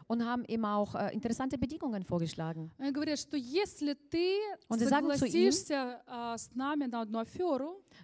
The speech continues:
Speaker 1: äh, wenn du, wenn du, äh, dich einlässt auf eine Affäre
Speaker 2: мгм, и, ну, поможешь нам отмыть деньги,
Speaker 1: "Ah, äh, wenn du uns hilfst, äh, Geld zu waschen",
Speaker 2: Мгм.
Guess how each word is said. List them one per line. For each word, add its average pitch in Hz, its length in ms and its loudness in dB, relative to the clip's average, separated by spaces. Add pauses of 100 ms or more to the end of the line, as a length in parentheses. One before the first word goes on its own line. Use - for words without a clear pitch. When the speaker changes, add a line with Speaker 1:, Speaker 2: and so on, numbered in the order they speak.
Speaker 1:
äh, 208 60 -2
wenn 220 760 2
du, 254 400 6 (500)
wenn 202 540 -8
du, 208 280 0
äh, 196 260 -2
dich 220 260 -4
einlässt 269 640 0
auf 202 320 -4
eine 185 600 -4 (140)
Affäre 220 480 -6 (300)
Speaker 2:
мгм, 233 280 -12 (440)
и, 294 400 2
ну, 339 160 -4
поможешь 254 400 0
нам 214 120 -4
отмыть 208 280 -2
деньги, 262 400 -6 (460)
Speaker 1:
"Ah, 226 420 0
äh, 214 320 2
wenn 262 160 4
du 269 80 4
uns 247 240 2
hilfst, 294 400 0
äh, 208 360 2 (100)
Geld 311 240 0
zu 233 140 2
waschen", 208 360 0 (100)
Speaker 2:
Мгм. 226 280 -10